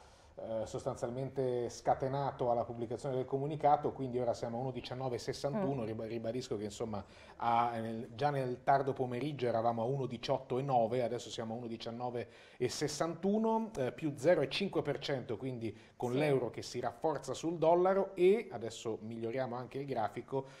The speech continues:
Speaker 1: siamo sostanzialmente risaliti a quei livelli che,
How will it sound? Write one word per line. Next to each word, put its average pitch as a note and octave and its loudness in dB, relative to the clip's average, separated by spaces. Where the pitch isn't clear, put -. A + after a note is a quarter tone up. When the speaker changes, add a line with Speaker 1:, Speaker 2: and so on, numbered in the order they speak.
Speaker 1:
siamo D3 2
sostanzialmente C#3+ 0
risaliti D3+ 2
a C3+ 6
quei C3+ 0
livelli C3+ 2
che, B2+ 0